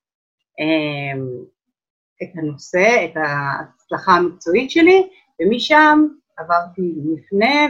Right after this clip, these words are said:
ובעצם המשכתי במין, אמ, המשך מאוד לא צפוי ולא מקובל, אבל מבחינתי זה המשך, המשך ישיר,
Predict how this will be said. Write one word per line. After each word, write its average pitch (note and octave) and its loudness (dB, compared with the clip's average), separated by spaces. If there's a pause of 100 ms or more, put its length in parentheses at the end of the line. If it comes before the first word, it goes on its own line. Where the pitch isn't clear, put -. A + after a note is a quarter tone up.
(160)
ובעצם G3 -4
המשכתי F#3+ -4
במין, E3 0
אמ, D3+ -6 (680)
המשך G#3+ -2
מאוד G#3 0
לא G#3+ 2
צפוי D4 0
ולא G#3+ 4
מקובל, B3 4
אבל G3+ 0
מבחינתי F#3+ -2
זה G#3 -2
המשך, F3+ -2 (240)
המשך A3 0
ישיר, C4+ -4